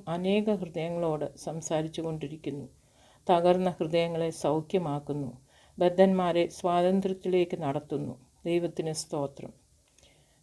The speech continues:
ദൈവവചനം ജീവനും ചൈതന്യമുള്ളതും മാത്രമല്ല, ഇരുവായ്ത്തലയുള്ള ഏതു വാളിനേക്കാളും മൂർച്ചയേറിയതുമാണ്. അതുകൊണ്ടാണ് എഫേസ്യർ, ഏഹ്, ആറിൻ്റെ പതിനേഴിൽ ന-, ദൈവവചനത്തെക്കുറിച്ച്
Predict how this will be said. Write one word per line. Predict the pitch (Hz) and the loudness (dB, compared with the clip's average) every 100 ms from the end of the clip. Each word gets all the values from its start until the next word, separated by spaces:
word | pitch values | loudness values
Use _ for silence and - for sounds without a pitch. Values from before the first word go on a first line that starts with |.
| - | 6
ദൈവവചനം | 214 214 214 196 196 196 185 | 8 8 6 4 2 2 0
ജീവനും | 185 190 190 196 190 | 2 2 2 2 0
ചൈതന്യമുള്ളതും | 185 175 170 180 190 190 160 165 170 165 | 0 0 2 2 2 0 0 -2 -2 -4
മാത്രമല്ല, | 160 160 185 185 151 156 151 - - | -4 -4 -4 -4 -2 -2 -4 -8 0
ഇരുവായ്ത്തലയുള്ള | 185 185 190 196 196 185 185 170 165 - 160 | 4 6 6 4 0 2 2 2 2 2 2
ഏതു | 175 190 | 0 2
വാളിനേക്കാളും | 175 165 165 175 185 185 180 165 165 | 2 2 0 0 0 0 -2 -2 -4
മൂർച്ചയേറിയതുമാണ്. | 156 175 - 196 175 165 165 165 156 139 135 143 - _ _ _ _ - | -6 -6 -4 -2 0 2 0 -2 -4 -2 -2 -6 -10 _ _ _ _ -2
അതുകൊണ്ടാണ് | 180 202 196 180 160 143 160 - - | 2 4 4 4 2 2 -2 -6 -4
എഫേസ്യർ, | 160 160 180 175 - 170 151 - - - - | -4 -2 0 0 0 0 0 -4 -20 -20 -8
ഏഹ്, | 185 165 160 156 156 - | -2 0 0 0 -4 -4
ആറിൻ്റെ | 165 175 180 180 170 | 0 2 2 -2 -2
പതിനേഴിൽ | 170 160 170 180 185 196 | -4 -4 0 2 4 2
ന-, | 170 - - - - - | 0 -6 -20 -20 -12 0
ദൈവവചനത്തെക്കുറിച്ച് | 170 180 170 160 156 165 - 165 165 160 - | 4 4 2 0 -2 -2 -2 -4 -4 -10 -4